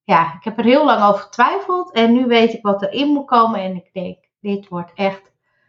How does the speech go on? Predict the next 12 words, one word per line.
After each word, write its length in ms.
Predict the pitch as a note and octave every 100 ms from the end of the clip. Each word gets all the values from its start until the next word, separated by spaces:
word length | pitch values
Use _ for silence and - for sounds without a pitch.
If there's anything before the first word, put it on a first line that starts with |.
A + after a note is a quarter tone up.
| _ _
zo 280 | - G3+ B3+
ontzettend 560 | C#4+ A#3+ - A#3+ G3 F3
leuk. 340 | F3 A3+ C4
Het 120 | B3
is 160 | A#3 G3+
een 80 | A3
combinatie 760 | A3 G#3 G3 G#3+ G#3+ G#3+ G3
van 200 | G3 F#3+ -
één 260 | G#3+ F#3+
op 80 | D3+
één. 420 | - F#3 A#3+ F4 - _ _ _ _ _ _ _ _
Eh, 600 | A3 A3 G#3+ G3+ G3 F#3+